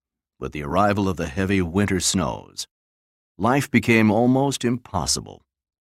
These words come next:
Water ran down through the wooden roofs of the little houses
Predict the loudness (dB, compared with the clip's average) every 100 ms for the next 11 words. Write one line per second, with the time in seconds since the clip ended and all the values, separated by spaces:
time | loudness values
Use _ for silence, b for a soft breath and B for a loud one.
0 | _ _ _ _ _ _ 0 2 0 -4
1 | -6 -4 -2 -2 0 0 2 0 -2 0
2 | 2 2 2 2 2 4 2 2 0 -2
3 | -6 -4 -4 -8 -10 -10 -10 -10 -10 -12
4 | -16 -16